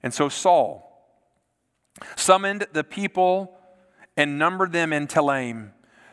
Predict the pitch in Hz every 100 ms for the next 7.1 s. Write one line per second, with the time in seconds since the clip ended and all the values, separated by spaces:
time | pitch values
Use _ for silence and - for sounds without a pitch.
0 | _ - - 233 208 202 196 170 175 -
1 | 170 175 156 160 143 160 160 147 139 139
2 | - - 127 113 - - _ _ _ _
3 | _ _ _ _ _ 135 135 - 196 190
4 | 160 147 139 131 127 131 127 113 123 107
5 | - 208 190 190 175 160 135 - 175 160
6 | 151 143 147 139 131 - 127 110 98 -
7 | -